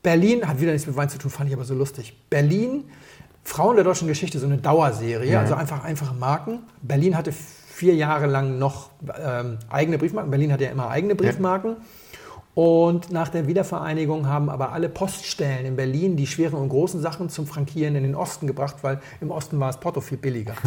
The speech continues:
Speaker 1: Und deswegen sind diese Berliner Marken Frauen der deutschen Geschichte mit einem Nennwert über einer Mark fünfzig oder sowas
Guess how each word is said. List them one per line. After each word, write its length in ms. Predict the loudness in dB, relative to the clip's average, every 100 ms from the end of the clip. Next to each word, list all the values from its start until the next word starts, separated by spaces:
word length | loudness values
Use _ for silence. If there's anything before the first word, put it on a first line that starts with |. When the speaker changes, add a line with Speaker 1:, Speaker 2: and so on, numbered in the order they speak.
| 2 2 2
Speaker 1:
Und 60 |
deswegen 260 | 0 2 2
sind 180 | 2 2
diese 160 | 2
Berliner 380 | 4 4 6 4
Marken 320 | 6 4 0
Frauen 320 | -4 0 2
der 80 | 4
deutschen 240 | 2 0 -2
Geschichte 340 | -2 -2 0
mit 180 | 0 2
einem 140 | 4
Nennwert 560 | 4 4 4 4 2 2
über 380 | 4 4 4 4
einer 200 | 4 4
Mark 220 | 2 2
fünfzig 420 | 0 0 -2 0
oder 140 | 0
sowas 400 | 0 -2 -2 -4